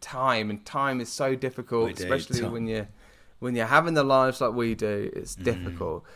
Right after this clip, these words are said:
Speaker 1: Um, but I think, I think overall, I think Baldur's Gate Three is an incredible game. I think
Speaker 2: Oh.
Speaker 1: Spider-Man Two, I think it might clinch it. I think that, I think it
Speaker 2: Ooh.
Speaker 1: might.
Speaker 2: Do you know, I've been, I've been playing s-, um, you ever play city builder games?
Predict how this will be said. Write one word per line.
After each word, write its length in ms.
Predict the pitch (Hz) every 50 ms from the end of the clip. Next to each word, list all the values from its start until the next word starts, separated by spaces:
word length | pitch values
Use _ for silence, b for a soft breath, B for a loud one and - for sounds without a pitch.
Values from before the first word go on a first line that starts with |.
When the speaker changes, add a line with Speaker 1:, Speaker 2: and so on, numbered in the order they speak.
| B B B B B
Speaker 1:
Um, 400 | 107 107 107 104 107 107 104 -
but 120 | - 120 113
I 100 | 107 123
think, 480 | - - 147 135 127 117 - - - - _ _ _ _ -
I 100 | - 120
think 300 | 120 120 117 117 - -
overall, 680 | 117 131 139 147 143 143 131 120 117 113 110 107 107 107 -
I 80 | -
think 320 | 110 - 117 110 107 104 -
Baldur's 360 | 113 131 135 139 131 131 127
Gate 260 | - 120 117 113 110 -
Three 260 | - 113 110 107 104
is 80 | 101
an 60 | 104 104
incredible 400 | 104 - - 123 117 113 120 117
game. 420 | 110 113 110 110 110 110 110 107 B B B B B
I 120 | - -
think 120 | 110 113 95
Speaker 2:
Oh. 40 |
Speaker 1:
Spider-Man 480 | - - - 120 120 110 107 110 104 104
Two, 420 | - - 117 107 104 101 98 98 - -
I 40 | 107
think 180 | - - 101 101
it 20 |
might 220 | 107 104 - - -
clinch 360 | - 117 104 98 - - - -
it. 180 | 69 67 - - - _ - -
I 40 | 110
think 240 | - - 113 - -
that, 120 | 69 73
I 60 | -
think 240 | 95 95 90 90 87
it 60 | -
Speaker 2:
Ooh. 40 | 82
Speaker 1:
might. 220 | 82 78 76 76
Speaker 2:
Do 580 | 73 - _ - _ _ _ _ _ - - 151
you 20 |
know, 120 | 190 214 208
I've 200 | 180 175 185 175
been, 280 | 208 220 202 190 190
I've 180 | 202 - 175 170
been 140 | 165 180 165
playing 640 | 170 175 175 170 165 160 156 151 151 147 147 156 - _ -
s-, 220 | - - - - - -
um, 480 | 143 139 139 135 135 127 127 127 123 - B B B B B B
you 80 | 180 180
ever 100 | 165 165
play 200 | - 196 190 180
city 400 | 180 - - - 190 147 131 120
builder 280 | 107 98 85 85 80
games? 460 | 73 - 80 78 78 76 - - -